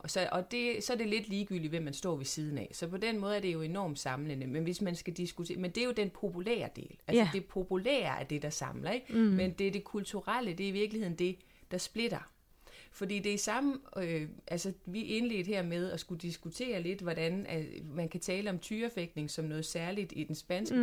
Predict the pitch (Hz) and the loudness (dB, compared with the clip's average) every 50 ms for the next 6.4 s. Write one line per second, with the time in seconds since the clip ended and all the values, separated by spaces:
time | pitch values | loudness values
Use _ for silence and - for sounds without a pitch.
0 | 226 220 214 208 208 208 202 196 196 190 190 156 147 139 160 208 - - - - | 8 10 10 10 10 10 8 8 6 4 2 0 -2 -4 -4 -6 -8 -10 -16 -16
1 | - - - - 185 185 - 226 233 262 277 277 269 262 226 247 247 240 214 190 | -16 -8 -4 -2 -2 0 2 2 2 2 4 2 2 2 0 -2 -2 -2 -2 -2
2 | 180 190 185 - 220 240 233 190 156 156 - 180 180 196 202 196 190 185 190 - | -2 -4 -2 0 0 0 2 0 0 0 0 0 2 2 2 2 0 0 2 2
3 | - 262 247 254 247 233 208 190 170 185 180 226 240 240 202 160 160 - - - | 2 2 2 2 0 -2 -2 -2 -4 -4 -2 0 0 0 0 0 -2 -4 -4 -2
4 | 214 240 220 202 180 - 185 214 202 180 185 180 180 190 196 226 254 254 240 214 | 0 0 0 0 -2 -2 -2 -2 0 0 0 0 0 0 0 0 0 0 -2 -2
5 | - - 208 202 202 208 202 202 262 269 247 254 254 - 240 254 285 277 - - | -2 -2 -2 -2 0 0 -2 -2 -2 -2 -2 -2 0 0 2 2 2 0 -2 -6
6 | - 151 - - 117 - - | -6 -6 -6 -6 -8 -10 -12